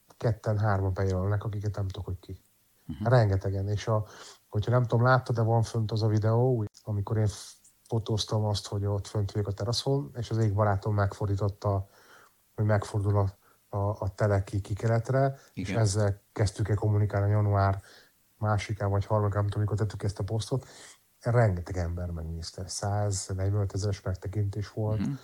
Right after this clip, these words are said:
Speaker 1: alig két hét alatt.
Speaker 2: Ez fontos neked, hogy ennyien tekintenek, figyelnek rá?
Speaker 1: Nem. Nem,
Speaker 2: Nem
Speaker 1: az,
Speaker 2: hiszem,
Speaker 1: az,
Speaker 2: nem
Speaker 1: az,
Speaker 2: hiszem el, hogy nem
Speaker 1: az
Speaker 2: fontos. Hát étterembe hány ember megy, egy se, az nem jó.
Speaker 1: Hát igen, de most a, az, hogy, az, hogy ez, ez egy adat,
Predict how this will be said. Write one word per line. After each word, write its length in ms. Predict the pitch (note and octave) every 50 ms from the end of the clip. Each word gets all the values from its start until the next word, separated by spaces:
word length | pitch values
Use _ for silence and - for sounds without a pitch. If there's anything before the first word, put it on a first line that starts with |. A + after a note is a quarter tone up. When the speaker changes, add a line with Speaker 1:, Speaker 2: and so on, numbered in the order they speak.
| - - _ _
Speaker 1:
alig 280 | - G#2+ G#2 G2+ G#2 G2+
két 220 | - - G2 F#2+
hét 200 | - G2 F#2 - -
alatt. 420 | F2+ F2+ F2+ - - - - - _ _ _ _ _ _ _ _ _ _ _ _
Speaker 2:
Ez 160 | - B2 -
fontos 360 | - A#2 A2 G2 - C3 A2+
neked, 300 | - F#3 F#3 - G2 E2
hogy 160 | - F2 F2 F2+
ennyien 400 | F2+ F2+ F#2 F#2+ G2+ G2 F#2+ -
tekintenek, 800 | - - - G2 F#2 F#2 - - G2+ G2 G2 G2+ G2+ G2+ - -
figyelnek 500 | - - F#2+ F2 F#2 F#2 F2 F2+ F2 -
rá? 220 | - G2 G2 F#2+ F#2+
Speaker 1:
Nem. 420 | D3 C#3 B2 A#2 A2+ A2 G#2+ G2 G2 - - - - _ _ _ -
Nem, 240 | E3+ D#3+ D3 B2
Speaker 2:
Nem 180 | A#2+ B2 A#2+ A2
Speaker 1:
az, 60 | G2+
Speaker 2:
hiszem, 420 | G2+ E2+ - - F#2 F2 F2 F2 E2+
Speaker 1:
az, 120 | C#3 B2+
Speaker 2:
nem 120 | B2+ B2+
Speaker 1:
az, 80 | A2 G2
Speaker 2:
hiszem 280 | F2+ - - F#2+ F2+ F#2
el, 100 | F2+ F2+
hogy 100 | F2 F2
nem 120 | C#3+ C#3+
Speaker 1:
az 100 | - -
Speaker 2:
fontos. 320 | - - E2+ - A#2 -
Hát 160 | - G#2 G2 -
étterembe 600 | - B2+ A#2+ A2 - - A2 G2+ G2+ G2+ G2 G2
hány 260 | F#2+ G#2 G2+ G2 F#2
ember 280 | F2+ F2+ E2+ E2+ E2+ E2
megy, 200 | D#2+ F2+ F#2 G#2+
egy 120 | A2 G#2+
se, 180 | - - A2+ G#2
az 100 | G#2 F#2+
nem 180 | F#2+ E2+ D2
jó. 260 | C#2 D2 D2+ D#2 E2 - _ _ _ _ _ _ _ _ _ _ _ _ _ _ _ _ _ _ _ _ _ _ - - - -
Speaker 1:
Hát 120 | - A#2
igen, 140 | C#3+ C#3+ D3
de 60 | C#3
most 260 | C3 C3 B2 - - C3+
a, 320 | B2+ B2 B2 B2 C3+ C3
az, 160 | C3+ A#2+ -
hogy, 200 | - B2+ A#2+ B2 -
az, 160 | B2+ A#2 -
hogy 120 | - B2 A#2+
ez, 160 | A#2+ A2+ G#2+
ez 240 | A2 - A#2+ A#2 A2+
egy 140 | A2+ A2
adat, 480 | A2 A#2 G#2+ G2+ B2 D3 - - - -